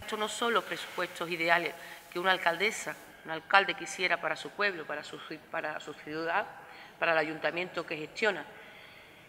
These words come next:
Y no son los presupuestos ideales, porque evidentemente llegaba el momento, en algún momento tenía que llegar el momen-, el,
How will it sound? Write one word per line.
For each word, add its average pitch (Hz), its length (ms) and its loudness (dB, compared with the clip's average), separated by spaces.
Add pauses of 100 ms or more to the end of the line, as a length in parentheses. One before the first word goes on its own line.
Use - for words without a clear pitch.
(300)
Y 185 420 0
no 190 100 0
son 240 200 0
los 233 80 2
presupuestos 202 540 -4
ideales, 175 440 6 (320)
porque 160 200 -6
evidentemente 196 760 0 (200)
llegaba 175 300 4
el 214 80 8
momento, 208 600 2 (200)
en 170 140 2
algún 196 260 4
momento 220 400 2
tenía 185 320 0
que 185 120 -4
llegar 160 420 4
el 160 100 -2
momen-, 175 320 -2
el, - 520 -10